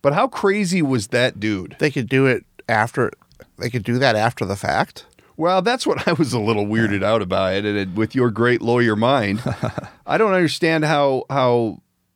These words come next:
Speaker 1: that all transpired. They did the abatement thing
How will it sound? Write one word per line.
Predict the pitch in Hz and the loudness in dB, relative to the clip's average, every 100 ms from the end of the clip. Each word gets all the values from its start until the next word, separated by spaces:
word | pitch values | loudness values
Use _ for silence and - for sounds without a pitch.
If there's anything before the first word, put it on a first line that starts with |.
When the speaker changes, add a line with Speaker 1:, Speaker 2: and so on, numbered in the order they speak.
| _ _ _ _ _ _ _ _ | _ _ _ _ _ _ _ _
Speaker 1:
that | 120 143 151 | -2 0 2
all | 139 147 | 2 2
transpired. | 135 165 131 - 143 147 113 101 101 | 2 0 0 0 0 2 2 2 2
They | 113 | 2
did | 139 135 | 2 2
the | 123 | 0
abatement | 117 147 123 92 | 2 2 0 0
thing | 107 98 113 | 0 0 -2